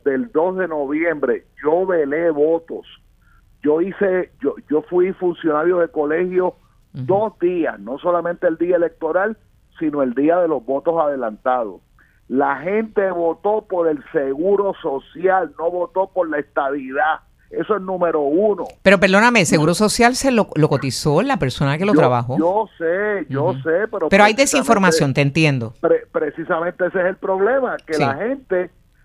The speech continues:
Speaker 1: hace un amarre entre la estadidad y que no me quiten el chequecito.
Speaker 2: Sí, bendito.
Speaker 1: Y, y yo vi centenares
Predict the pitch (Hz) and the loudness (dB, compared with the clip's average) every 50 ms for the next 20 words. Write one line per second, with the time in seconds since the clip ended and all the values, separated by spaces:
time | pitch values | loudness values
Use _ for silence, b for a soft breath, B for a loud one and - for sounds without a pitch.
0 | _ _ _ 127 147 165 160 - - 214 - 196 202 208 208 208 208 202 196 185 | _ _ _ -2 -2 -2 -2 -2 -4 -2 -2 -2 -4 -4 -4 -2 -2 -2 -2 -4
1 | 202 220 226 214 190 180 160 156 156 156 147 - _ _ _ _ _ _ - 143 | -4 -4 -4 -4 -6 -6 -6 -4 -4 -4 -6 -10 _ _ _ _ _ _ -8 -8
2 | 151 151 139 - 156 151 151 147 143 135 - _ 170 147 143 151 147 147 151 165 | -8 -8 -6 -4 0 0 2 0 0 -4 -2 _ -2 -2 -2 -2 -2 -2 0 2
3 | 196 214 226 214 185 _ _ _ _ _ _ _ - 170 165 _ - 165 160 151 | 2 2 0 -2 -4 _ _ _ _ _ _ _ -16 -16 -14 _ -2 -2 -2 -2
4 | 165 175 190 202 208 202 - 196 208 202 - - 208 202 196 196 180 175 - - | -2 -4 -2 -2 -2 -4 -4 -8 -12 -6 -4 -4 -2 -2 -2 -4 -4 -4 -6 -6
5 | 175 160 - - 143 131 - - - 170 180 185 185 - - 123 101 - 170 165 | -6 -6 -4 -4 -6 -6 -4 -2 -2 -2 -2 -2 -4 -6 -6 -6 -4 -4 -4 -4
6 | 156 139 135 131 127 113 127 131 135 131 - _ 156 165 165 156 - _ 147 156 | -2 -4 -4 -6 -6 -8 -8 -10 -10 -12 -14 _ -2 0 0 0 -2 _ 0 0
7 | 156 147 135 170 190 214 226 226 208 226 233 240 233 233 220 - - _ _ - | 0 0 0 2 2 2 2 0 0 -2 -4 -2 -2 -4 -4 -6 -10 _ _ -20
8 | - - - 190 175 165 165 156 - - 185 165 165 165 175 196 214 226 226 214 | -8 -4 -2 -2 -2 -2 -4 -8 -4 -2 -2 -2 0 0 0 0 0 0 0 -2
9 | 202 180 185 175 | -4 -4 -6 -8